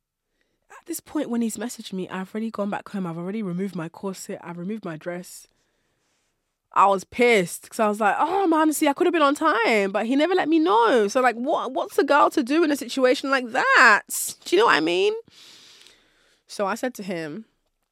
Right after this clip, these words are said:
"You did not confirm with me today that we are still meeting, so I assumed it wasn't happening. As a result, I made other plans this afternoon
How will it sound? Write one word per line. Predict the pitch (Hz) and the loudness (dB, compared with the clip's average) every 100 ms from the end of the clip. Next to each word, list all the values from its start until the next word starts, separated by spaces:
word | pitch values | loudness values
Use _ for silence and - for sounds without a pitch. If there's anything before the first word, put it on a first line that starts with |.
| _ _ _ _ _ - - _ _ _ _ _ _ _ _ _ | _ _ _ _ _ -20 -20 _ _ _ _ _ _ _ _ _
"You | 208 | -2
did | 202 214 | 0 2
not | 269 - | 2 2
confirm | 302 233 - 254 277 | 0 0 2 4 4
with | 226 | 2
me | 185 180 | -2 -2
today | 165 156 147 147 | -4 -2 -2 -4
that | 151 | -4
we | 170 | -2
are | 170 | -4
still | - 196 | -2 -4
meeting, | 185 202 - - - - _ _ _ | -2 -4 -6 -12 -16 -20 _ _ _
so | - 220 202 | -4 0 4
I | 202 | 2
assumed | 196 - 269 277 | 0 0 2 2
it | 233 | 0
wasn't | 202 202 214 | 0 -2 -2
happening. | 226 233 190 92 - 214 _ _ _ _ _ _ _ _ _ | -6 -6 -6 -8 -12 -20 _ _ _ _ _ _ _ _ _
As | 214 294 | 6 8
a | 320 | 4
result, | 277 240 180 - - - 185 | 4 4 2 0 -10 -8 -2
I | 185 | 0
made | 208 233 | 0 0
other | 220 208 | -2 -6
plans | - 196 175 156 - | -2 -2 -2 -4 -6
this | 170 - | -6 -4
afternoon | 170 175 - 175 165 127 143 | -4 -4 -6 -6 -4 -6 -10